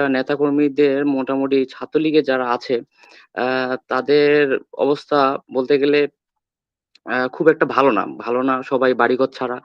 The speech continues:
আ, যেমন আমার, আমরা তিন ভাই, আমরা তিন ভাই, আমার ছোট ভাই নাম আরাফাত হোসেন রাব্বি।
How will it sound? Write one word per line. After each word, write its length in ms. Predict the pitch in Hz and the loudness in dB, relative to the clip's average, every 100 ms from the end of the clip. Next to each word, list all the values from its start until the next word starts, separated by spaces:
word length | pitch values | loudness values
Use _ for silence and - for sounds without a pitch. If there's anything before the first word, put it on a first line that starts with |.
| - - - | -18 -20 -12
আ, 320 | - 120 120 120 | -6 -2 0 0
যেমন 260 | 131 135 | 0 0
আমার, 280 | 131 135 131 | 2 2 0
আমরা 300 | 131 127 131 | 0 0 -2
তিন 280 | - 143 139 | -2 0 2
ভাই, 240 | 139 139 | 2 2
আমরা 180 | 123 127 | 2 -2
তিন 300 | - 143 139 | -2 0 2
ভাই, 340 | 135 135 131 | 2 0 0
আমার 380 | - 95 120 123 - | -2 -2 -2 -4 -6
ছোট 200 | - 131 | -4 -2
ভাই 140 | 131 | 0
নাম 180 | 127 120 | -2 -2
আরাফাত 260 | 117 - 135 | -4 -4 -8
হোসেন 200 | - 120 | -6 -4
রাব্বি। 360 | 113 - 135 | -2 -4 -8